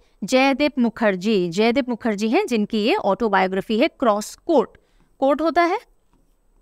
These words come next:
तो क्रॉस कोर्ट बॉल डाली जाती है ना टेनिस के अंदर, उससे आप ध्यान रखेंगे। चलिए, which in, state in India has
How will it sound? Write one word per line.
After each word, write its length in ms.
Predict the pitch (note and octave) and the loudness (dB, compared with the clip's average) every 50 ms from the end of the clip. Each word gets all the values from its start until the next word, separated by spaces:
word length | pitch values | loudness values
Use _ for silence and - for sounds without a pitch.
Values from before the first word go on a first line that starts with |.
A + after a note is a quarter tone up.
| _ _ _ _ _ _ _ - | _ _ _ _ _ _ _ -4
तो 100 | B3 C#4 | -2 -2
क्रॉस 360 | C#4 - - B3 A#3+ B3 - - | -2 0 2 2 2 2 2 -2
कोर्ट 180 | - D#4+ C#4+ | -2 -2 0
बॉल 200 | B3 D4 C#4+ D4 | 0 0 0 2
डाली 240 | D4+ D4+ D4 D4 D#4 | 2 0 0 0 0
जाती 320 | C#4+ D#4 D4+ D4+ D#4+ D#4 | 0 -2 -2 -2 -2 -2
है 60 | D4+ D#4+ | 0 0
ना 100 | F4+ - _ - | -2 -2 _ -4
टेनिस 260 | - C4 C4 C#4+ - - | -4 -2 -2 -2 -4 -2
के 80 | D#4 | -2
अंदर, 180 | D4 C#4+ E4 - | 0 2 0 0
उससे 300 | - - A3 - - G#3+ | -2 -4 -6 -2 0 0
आप 100 | G3+ F#3+ | 0 0
ध्यान 260 | F3+ A3 F#3 F3+ F3+ | 0 -2 -2 -2 -2
रखेंगे। 420 | F#3 F3+ - F#3+ F#3 G3 B3 F#4 A#4+ - _ _ _ _ _ _ - | -4 -4 -4 -4 0 0 2 0 0 -2 _ _ _ _ _ _ 0
चलिए, 240 | - - E3 - - _ _ _ _ - C4+ | 0 0 0 -2 -10 _ _ _ _ -4 -2
which 220 | G4+ - A4+ G#4 | 0 0 2 2
in, 220 | F#4 F4+ - - | 0 0 -2 -4
state 300 | - - - D#4 D#4+ E4 | -6 -4 -2 0 0 0
in 80 | G4 F#4 | 0 2
India 380 | F4 D4 B3+ C#4+ D#4+ E4 C4+ D4+ | 2 2 2 4 2 2 2 0
has 200 | E4+ E4 - | -2 -2 -2